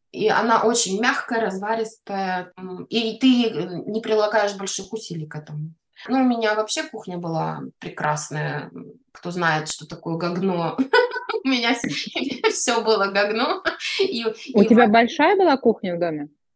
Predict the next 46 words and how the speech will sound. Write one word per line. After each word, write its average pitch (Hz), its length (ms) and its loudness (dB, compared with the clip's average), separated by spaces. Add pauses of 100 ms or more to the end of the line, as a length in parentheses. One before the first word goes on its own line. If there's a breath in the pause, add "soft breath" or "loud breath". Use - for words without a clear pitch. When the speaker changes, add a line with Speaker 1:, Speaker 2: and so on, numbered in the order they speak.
(220)
Speaker 1:
Ну, 254 120 0
те, 277 140 -2
кто 262 160 -6
приходил 262 360 0
смотреть 254 380 0
дом, 302 160 2
они 240 200 2
говорили, 226 380 -2
что - 180 -8
она 220 260 -2
идеальная, 226 500 0
как 202 240 -12
надо. 165 340 -6
Но 214 120 0
я 285 180 4
его 285 160 4
сама 285 320 2
делала. 165 460 -6
Speaker 2:
Мгм. 151 120 -18 (120)
Speaker 1:
Она 254 360 0
не 294 100 -4
сильно 427 320 2
Speaker 2:
Понятно. 175 120 -4
Speaker 1:
большая 165 400 -10
была. 165 340 -12 (480 soft breath)
И 262 80 4
вот, 269 120 2
кстати, 262 400 4
о 247 200 4
Speaker 2:
У - 100 2
тебя 233 260 4
Speaker 1:
кухне. - 0 -
Speaker 2:
кухня 247 300 4
была 240 200 4
в 220 60 0
доме 233 240 4
отдельно 277 440 0
или 254 220 0
в 220 100 -2
общей 220 280 -6
зоне? 185 280 -2
Speaker 1:
Нет, 175 180 -2 (420 loud breath)
у 214 60 -4
меня 240 300 4
была 220 360 2
общая, 285 600 -2